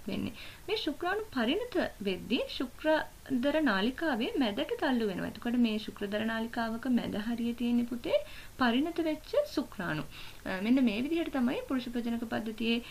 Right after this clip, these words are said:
අ, ක්‍රියාකාරීත්වය වෙන්නේ. එතකොට මේ, අ, මේ රූප සටහනේ තියෙනවා පුතේ අන්තරාල සෛල කියලා සෛල විශේෂයක් පෙන්නලා. මේ අන්තරාල සෛල කියලා කියන්නේ, අ,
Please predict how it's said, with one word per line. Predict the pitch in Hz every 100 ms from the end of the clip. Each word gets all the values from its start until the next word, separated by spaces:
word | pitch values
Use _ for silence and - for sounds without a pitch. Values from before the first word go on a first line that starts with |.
| - -
අ, | 185 175
ක්‍රියාකාරීත්වය | - 220 220 240 226 226 - 208
වෙන්නේ. | 190 208 349
එතකොට | 415 339 381
මේ, | 381 320 - - -
අ, | - 214
මේ | 214 285
රූප | 381 339
සටහනේ | 294 208 196 196 185 165 - - - -
තියෙනවා | 247 247 269
පුතේ | 269 285 466
අන්තරාල | 190 233 262 330 330 339
සෛල | 359 294 269
කියලා | 269 277 339
සෛල | 403 285 247
විශේෂයක් | 240 240 233 - 370 -
පෙන්නලා. | 269 196 175 170 - - -
මේ | 302 277
අන්තරාල | 208 240 339 330 320
සෛල | 285 254 247
කියලා | - 269 269
කියන්නේ, | - 240 220 185 247 605 - - -
අ, | 196